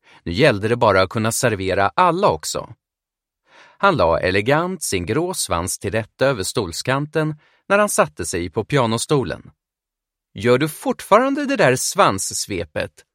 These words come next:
frågade en röst bakom honom. Där stod Marie,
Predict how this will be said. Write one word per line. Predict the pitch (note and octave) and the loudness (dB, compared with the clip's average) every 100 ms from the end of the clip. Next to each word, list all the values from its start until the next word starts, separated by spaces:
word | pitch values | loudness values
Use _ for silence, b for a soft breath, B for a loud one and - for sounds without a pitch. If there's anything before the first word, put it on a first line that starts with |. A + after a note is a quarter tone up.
| _ _ _ | _ _ _
frågade | - E3 A#2 F2 G2 A2+ | -4 2 2 2 2 2
en | A#2+ | 2
röst | F2+ F2 - B2 | 0 -2 -4 -2
bakom | B2+ G2 F#2 E2 | 0 0 -2 -6
honom. | D#2 D#2+ F#2 - _ _ _ _ _ b b | -6 -8 -14 -20 _ _ _ _ _ b b
Där | - G#3+ | 0 0
stod | G#3+ - F#2+ F2+ | 0 -2 -2 -2
Marie, | G2+ C3 D#3+ A#2+ - | 0 2 2 -2 -6